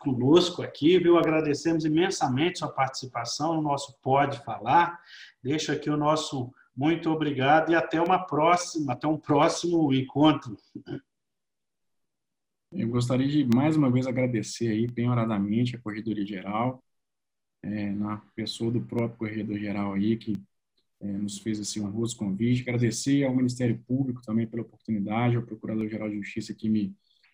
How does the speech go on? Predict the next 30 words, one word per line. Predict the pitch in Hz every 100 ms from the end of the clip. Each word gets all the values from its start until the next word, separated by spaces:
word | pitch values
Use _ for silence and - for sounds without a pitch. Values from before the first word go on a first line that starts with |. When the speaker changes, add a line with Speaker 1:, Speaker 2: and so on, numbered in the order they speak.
| 120
Speaker 2:
incumbiu | 117 113 104 117
dessa | 113 - 117
missão | 110 - - 113 101
aí. | 110 131 - _ _ _ _
Talvez | 139 135 123 143 151 135
vocês | 135 131 127
tenham | - 131
que | 123
mudar | 131 123 127
o | 123
nome | 120 123
do | 123
Pode | 123 - 135 131
Falar, | - 120 117 135 113
vírgula, | 110 156 139 120 113
mas | 120 120
nem | 131 127
tanto, | 120 135 156 190 123
né, | 127
depois | 117 - 117
da | 117
minha | 113
participação | - 113 - - 120 - 123
aqui. | 123 - 139
<laughs> | 156 - _ - - - - 135
Eu | 180
agradeço | 185 180 180 139 135 165 - 143
muito | 147 151 143
aí | 123 127
pelo, | 127 123 113